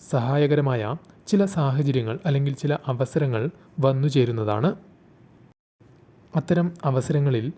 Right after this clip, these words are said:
അത്തരം വ്യക്തികളെ മനസ്സിലാക്കിക്കൊണ്ട് മുന്നോട്ട് പോകണം എന്നുള്ളതാണ് എടുത്തു പറയുവാനുള്ളത്. കൂടാതെ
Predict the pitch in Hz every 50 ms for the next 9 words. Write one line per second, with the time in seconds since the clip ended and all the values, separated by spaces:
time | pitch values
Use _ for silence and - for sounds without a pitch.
0 | - - - - - - 160 - - 151 156 151 151 147 - - 160 151 147 143
1 | 147 147 139 131 127 120 - 156 147 139 131 165 135 - 131 123 110 107 135 185
2 | - - - - - 165 151 151 147 156 180 185 180 185 156 165 151 147 151 151
3 | 147 147 151 156 - - - 139 135 127 131 127 127 120 113 107 107 131 170 -
4 | - - - - - 170 143 123 135 - - 156 139 131 123 120 120 120 117 117
5 | 117 113 110 117 127 151 196 - - - - - - - - - - - - _
6 | _ _ _ _ _ - - - - - _ - - - - 156 139 131 127 123
7 | 117 110